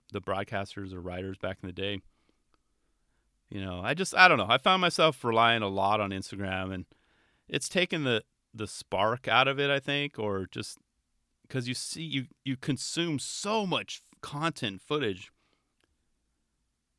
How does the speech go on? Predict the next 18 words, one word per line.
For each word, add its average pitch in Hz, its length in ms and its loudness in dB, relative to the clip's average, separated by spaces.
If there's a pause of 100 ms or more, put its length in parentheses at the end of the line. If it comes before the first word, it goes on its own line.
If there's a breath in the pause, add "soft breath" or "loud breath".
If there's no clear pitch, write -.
(760)
A 131 80 0
lot 131 180 6
of 151 80 0
it 143 60 0
gets 143 140 -2
forgotten. 110 420 0
Unless 117 240 -2
you 135 80 -2
really, 127 420 2
really 120 400 0
do 117 240 -2
a 104 60 0
crazy 110 400 -2
trick, 113 300 -4
you're 113 100 -8
gonna 101 160 -6
stand 98 340 -2
out, 95 320 2